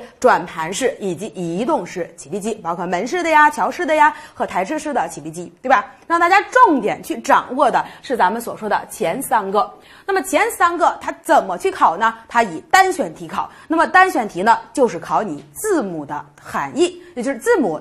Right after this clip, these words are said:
代表的这个启闭机是什么。好，首先咱们看第一个Q P，啊，重点去掌握的是Q P。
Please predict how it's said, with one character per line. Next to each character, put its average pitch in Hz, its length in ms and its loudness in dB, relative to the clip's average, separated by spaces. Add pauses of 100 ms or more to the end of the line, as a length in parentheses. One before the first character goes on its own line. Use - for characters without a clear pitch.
代 381 220 4
表 175 180 -2
的 147 120 -8
这 220 100 -10
个 185 80 -6
启 160 160 -14
闭 185 100 -6
机 202 300 -10
是 190 140 -16
什 147 160 -14
么。 180 180 -2 (420)
好， 220 220 6
首 180 160 -2
先 277 180 4 (120)
咱 147 120 -10
们 165 80 -8
看 - 240 -6 (140)
第 277 160 -10
一 349 140 0
个 196 180 -2 (380)
Q 427 220 4
P， - 300 0 (640)
啊， 262 280 6
重 427 200 4
点 269 140 0
去 320 100 -4
掌 196 180 2
握 240 80 -2
的 196 120 -2
是 185 140 -12
Q 339 200 -6
P。 311 240 -4